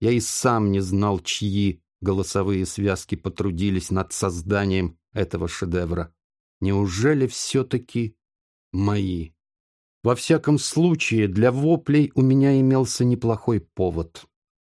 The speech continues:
Я падал вниз с самой вершины высоченной башни, проклятого фамильного замка Кутаков-Ходских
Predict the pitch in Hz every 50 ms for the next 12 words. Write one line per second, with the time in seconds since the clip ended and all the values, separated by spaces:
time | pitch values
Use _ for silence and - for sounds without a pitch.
0 | _ _ - 98 113 123 123 - _ - 147 151 139 127 139 135 131 131 113 117
1 | 127 135 143 156 165 151 131 - - - - - - - _ _ _ - - -
2 | - - - 143 143 151 156 151 147 143 131 131 139 131 - - - - 135 135
3 | 131 127 117 120 - - 117 113 - - 127 127 123 120 113 113 107 101 98 95
4 | 110 135 139 127 - - - - - 98 98 90 82 - _ _ - 110 113 123
5 | 127 123 - - 127 131 139 135 131 120 113 - 104 107 104 92 - - - -
6 | 107 113 120 123 123 127 123 120 117 113 110 110 104 104 101 95 98 107 113 110
7 | 98 - 101 - - - 117 110 - - - - 95 85 - - - - 120 -
8 | - - - - - 85 - - - -